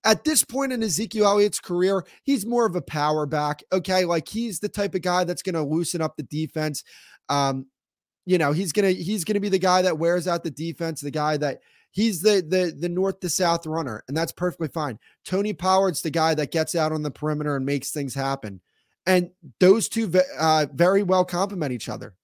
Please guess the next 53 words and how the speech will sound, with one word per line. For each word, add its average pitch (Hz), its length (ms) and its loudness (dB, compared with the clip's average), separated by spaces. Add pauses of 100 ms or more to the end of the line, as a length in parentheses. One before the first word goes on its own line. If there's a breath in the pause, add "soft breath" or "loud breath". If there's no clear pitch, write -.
There's 160 200 2
no 185 200 2
ifs, 190 120 -4
ands, 180 180 -4
or 170 60 -4
buts 165 200 -2
about 180 200 0
it. 127 140 -6
So 143 260 2 (380 loud breath)
if 147 160 2
you're 254 160 2
Kellen 214 400 0
Moore 190 480 0
as 165 180 0
a 147 120 2
play 190 300 0
caller, 131 360 -2
you 143 180 -2
should 180 220 0
know 160 240 -2
this. - 360 -6 (280 loud breath)
And 185 120 2
when 175 220 0
Dak 190 380 6
Prescott 220 580 0
comes 226 220 -6
back, 226 340 0
if 143 180 -4
you 180 220 2
play 233 300 0
this 214 180 2
brand 208 320 -2
of 180 140 -4
football 131 440 -2 (220 soft breath)
with 165 240 6
Dak 190 320 6
Prescott 196 460 2
as 175 120 -2
your 185 120 0
quarterback, 196 580 0 (240 soft breath)
no 180 300 4
doubt 190 220 4
in 185 60 -8
my 175 120 -2
mind, 160 280 -4
you're 135 100 -4
gonna 139 140 -4
win 135 160 -4
a 127 60 -4
lot 127 160 -4
of 120 80 -10
football 120 320 -6
games. 104 400 -12